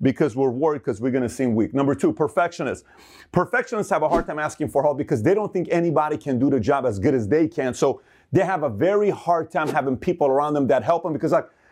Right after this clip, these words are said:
"Let me just do it myself. You know what? I'm just gonna do this on my own. I, you guys can't figure this stuff out. I'm gonna do it on my own." That's a perfectionist, right? And if you have that personality,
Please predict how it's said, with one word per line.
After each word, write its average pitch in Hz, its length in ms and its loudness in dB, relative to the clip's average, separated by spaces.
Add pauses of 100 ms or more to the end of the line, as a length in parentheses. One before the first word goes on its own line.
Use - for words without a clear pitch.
(120)
"Let 302 160 4
me 330 80 0
just 226 220 0
do 220 100 -2
it 208 40 0
myself. 180 440 0
You 277 100 2
know 294 100 2
what? 262 260 -2 (260)
I'm 302 160 2
just - 160 -8
gonna 214 200 0
do 208 120 0
this 202 200 2
on 190 100 2
my 185 140 2
own. 185 160 2
I, 214 100 -2
you 214 180 4
guys 247 240 0
can't 233 300 -2
figure 220 180 0
this 185 140 2
stuff 190 220 0
out. 185 100 2
I'm 233 120 2
gonna 254 140 0
do 202 60 2
it 190 80 4
on 175 80 0
my 156 160 2
own." 131 160 0
That's 107 200 0
a 127 40 2
perfectionist, 107 680 -2
right? 107 160 2
And 110 180 0
if - 160 -8
you 110 120 4
have 135 160 2
that 156 160 0
personality, 139 720 -2